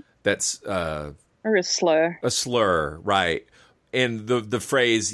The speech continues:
Speaker 1: "Hey, you gypped me," that comes from that as well. And it's the idea that these people were not trustworthy, they ripped people off.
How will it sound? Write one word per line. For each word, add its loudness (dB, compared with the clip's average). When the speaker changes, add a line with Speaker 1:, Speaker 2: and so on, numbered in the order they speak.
Speaker 1:
"Hey, -2
you 0
gypped -2
me," -6
that -4
comes -2
from -4
that -2
as -10
well. -2
And -4
it's -10
the -2
idea 2
that -4
these -6
people -4
were -4
not -6
trustworthy, -4
they -4
ripped -6
people -8
off. 0